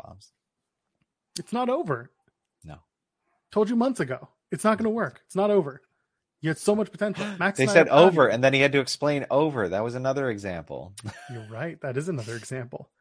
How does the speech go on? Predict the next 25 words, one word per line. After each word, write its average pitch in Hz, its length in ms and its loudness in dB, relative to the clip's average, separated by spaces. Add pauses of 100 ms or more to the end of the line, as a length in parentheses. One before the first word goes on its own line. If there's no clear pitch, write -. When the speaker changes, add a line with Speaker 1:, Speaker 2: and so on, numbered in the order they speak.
Speaker 1:
Inside 131 440 0
baseball. 117 720 0 (1120)
Speaker 2:
They 147 100 8
hugged. 165 540 2 (120)
Wardlow 135 440 0
is 117 100 -4
perplexed - 580 -8
and 117 120 -10
upset. - 580 -2 (320)
Speaker 1:
Wardlow 147 340 10
looked 139 220 4
like 127 160 8
an 104 160 -2
angry 104 380 0
Muppet. 80 400 -4 (840)
It 107 100 -10
was 87 160 -12
weird. 90 340 -8 (460)
Loved 95 240 -2
it. 82 60 -4
Speaker 2:
I 180 80 0
thought 254 160 -4
that's 220 160 -6
Seth 208 160 -4
Rollins. 220 440 -12